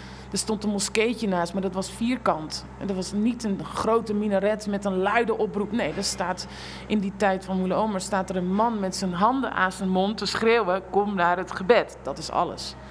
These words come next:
Heel, ja, ge-,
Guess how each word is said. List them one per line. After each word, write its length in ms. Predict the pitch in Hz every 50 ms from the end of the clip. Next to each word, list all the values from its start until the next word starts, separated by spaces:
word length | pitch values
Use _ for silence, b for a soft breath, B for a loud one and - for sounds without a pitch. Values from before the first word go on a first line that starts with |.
| B B B
Heel, 640 | - 226 262 285 302 311 302 285 277 254 240 220 202 B B B B B B B B B B B B B B B B
ja, 220 | - 220 226 220 185 165 - - - - - - - -
ge-, 600 | 180 202 247 240 220 - - - - - - 240